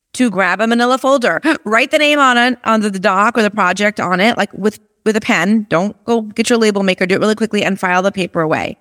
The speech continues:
You know, I mean, honestly, this entire process might take, might, might take you one minute. Yep. That one minute is the difference between clutter pileup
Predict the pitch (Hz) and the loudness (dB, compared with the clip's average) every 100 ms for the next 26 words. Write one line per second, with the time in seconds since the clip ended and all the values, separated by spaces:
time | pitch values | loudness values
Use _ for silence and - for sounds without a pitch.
0 | _ _ _ _ - 196 - 214 220 185 | _ _ _ _ -2 0 0 0 0 2
1 | 214 220 220 202 196 - 170 175 180 151 | 2 2 0 0 -4 -2 0 0 0 -4
2 | - 165 160 151 139 - 190 214 208 214 | -2 -2 -2 -2 -4 -2 -2 0 2 0
3 | 202 185 185 156 147 139 - - - _ | 0 -2 -2 -2 -2 -4 -8 -10 -14 _
4 | _ _ _ _ 196 - _ _ _ _ | _ _ _ _ -2 -2 _ _ _ _
5 | - 170 214 220 247 226 190 170 - _ | -4 -2 0 4 4 4 2 -2 -8 _
6 | - 190 196 180 208 226 220 202 - 180 | -8 -4 -2 0 0 0 -2 -4 -4 -6
7 | 175 160 156 - 240 247 240 240 | -2 -2 -2 -2 0 2 2 0